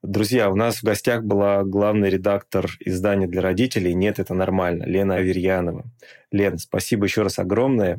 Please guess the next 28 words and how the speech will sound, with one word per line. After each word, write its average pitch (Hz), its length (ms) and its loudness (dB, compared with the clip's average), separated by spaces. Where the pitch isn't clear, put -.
Мы 92 120 0
обязательно 98 440 0
пригласим 98 500 0
вас 98 300 -2
ещё, 123 460 0
когда 95 460 0
издание 95 420 2
перейдёт 95 520 0
на, 92 480 0
ну, 123 80 0
просто 151 260 -2
вас 98 100 0
пригласим 95 460 0
когда-нибудь 107 480 2
ещё. 135 320 2
<laughs> - 120 -4
Да, 170 120 4
да. - 160 0
И 160 80 2
мы 147 140 4
вам 156 120 4
желаем, 156 460 4
да, 131 140 4
перейти 135 340 2
скорее 131 380 0
на 113 100 0
планетарный 107 560 0
масштаб. 98 460 -2